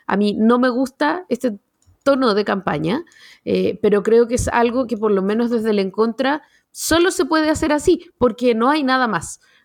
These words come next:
¿cachai? No, no hay otra posibilidad de generar, no hay promesa, eh, no hay mañana, <laughs> no hay un nuevo proceso.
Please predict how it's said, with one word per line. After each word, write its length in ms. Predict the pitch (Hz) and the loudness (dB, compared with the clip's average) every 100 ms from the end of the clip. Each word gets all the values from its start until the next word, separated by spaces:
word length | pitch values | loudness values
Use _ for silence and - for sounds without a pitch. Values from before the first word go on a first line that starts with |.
| _ | _
¿cachai? 440 | - 175 - 214 220 | -10 -10 -4 -2 0
No, 200 | 214 - | 0 0
no 120 | 233 | 0
hay 140 | 262 302 | 2 0
otra 220 | 285 262 | -2 -2
posibilidad 680 | 269 269 240 214 214 220 | -2 0 2 2 2 2
de 80 | 254 | 0
generar, 540 | 262 262 220 214 233 240 - - | -2 0 0 2 0 -2 -16 -6
no 60 | |
hay 40 | 175 | -4
promesa, 720 | 175 180 285 311 - - - - - - | -2 0 0 -2 -2 -4 -4 -8 -20 -18
eh, 480 | - 202 196 185 180 180 180 190 _ _ _ | -2 2 2 2 2 0 -6 -8 _ _ _
no 240 | 208 208 214 | -2 2 4
hay 160 | 226 | 2
mañana, 640 | 214 185 240 302 254 247 240 | 0 0 2 0 0 -2 -4
<laughs> 840 | - 269 - 233 _ - 285 233 | -2 -2 -2 -8 _ -12 -10 -6
no 160 | 214 233 | 0 2
hay 140 | 262 | 2
un 100 | 240 | 2
nuevo 180 | 247 247 | 2 2
proceso. 580 | 202 214 294 277 269 247 | 0 -2 -2 -2 0 -2